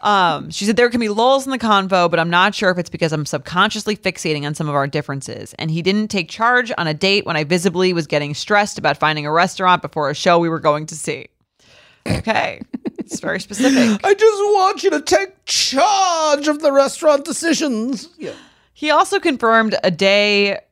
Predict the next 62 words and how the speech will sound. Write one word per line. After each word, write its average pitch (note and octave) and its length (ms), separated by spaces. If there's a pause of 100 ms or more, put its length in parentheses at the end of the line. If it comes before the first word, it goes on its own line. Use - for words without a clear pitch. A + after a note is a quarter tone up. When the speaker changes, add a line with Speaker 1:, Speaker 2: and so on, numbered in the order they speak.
(460)
Speaker 1:
for G3+ 100
our E3+ 180
third A3+ 340
date, A3 260
but E3 100
didn't E3+ 240
text - 280
about D#3 120
a D#3 40
potential D3+ 340
plan A3+ 320
until G3+ 160
the D#3 100
day E3 280
of, G3+ 240
at A#2 100
which D#3+ 180
point D#3 160
I D3 60
asked E3+ 320
that - 80
we E2+ 100
move D#3+ 220
it D#3 80
to D3 400
later D#3+ 340
in C#3+ 200
the C#3 80
week. C3 320 (560)
Complicating B3 640
it F#3+ 80
all F3 160
is F3 80
that F3+ 100
we D#3+ 80
slept F#3 280
together E3 280
on D3+ 80
our D3+ 100
third E3+ 340
date, D3 280
and D#3+ 100
part F3+ 260
of F3+ 60
me E3+ 120
was D#3+ 160
wondering D3+ 340
if D3+ 80
I D3+ 80
was C#3+ 240 (140)
using A3+ 580
him D3+ 260
if D#3 140
I D#3 80
wasn't E3+ 340
sure D#3 540
there D#3+ 100
was C#3+ 140
a D3 60
future C3 340
for A#2 160
us. - 320